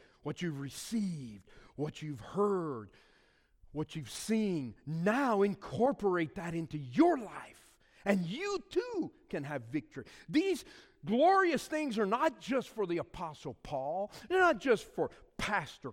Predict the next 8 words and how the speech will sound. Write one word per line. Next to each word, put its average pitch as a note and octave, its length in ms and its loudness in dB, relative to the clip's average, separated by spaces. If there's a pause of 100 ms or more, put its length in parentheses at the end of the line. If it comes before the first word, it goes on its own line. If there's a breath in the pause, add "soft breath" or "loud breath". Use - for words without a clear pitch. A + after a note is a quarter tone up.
Corey. G#3 520 -4 (340 loud breath)
They're C#4 240 12
for G3+ 220 0
Joe E3 760 10 (180 loud breath)
and F3+ 320 4
Jim G3 680 4 (160 loud breath)
and G3 360 2
Coach, D#4+ 720 4